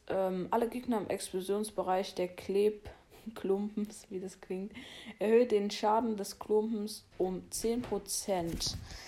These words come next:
Alles klar, ähm, ja, das geht auf jeden Fall klar. Mm, ähm, und ja, genau, also, mm, ich verstehe es jetzt noch nicht so richtig, aber anscheinend sieht's so aus, dass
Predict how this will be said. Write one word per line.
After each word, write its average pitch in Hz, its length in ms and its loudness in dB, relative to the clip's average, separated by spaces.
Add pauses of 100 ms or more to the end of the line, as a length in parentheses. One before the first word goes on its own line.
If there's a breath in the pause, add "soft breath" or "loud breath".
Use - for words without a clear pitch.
(420 loud breath)
Alles 269 440 6
klar, 208 600 12
ähm, 185 640 4 (480)
ja, 190 360 4 (200)
das 196 180 -4
geht 208 140 -2
auf 202 120 -2
jeden 202 120 -4
Fall 190 160 -4
klar. 214 380 4 (320)
Mm, 202 600 -2 (580 loud breath)
ähm, 202 520 4
und 190 340 2 (420)
ja, 214 420 10 (280 loud breath)
genau, 240 260 8
also, 202 540 4 (260)
mm, 202 480 2
ich - 140 -4
verstehe 214 300 2
es 240 60 0
jetzt 202 180 0
noch 185 60 0
nicht 190 200 -2
so 226 100 -2 (160)
richtig, 214 480 2
aber 196 400 6
anscheinend 208 640 4
sieht's - 300 -4
so 196 140 4
aus, 220 260 6
dass - 380 0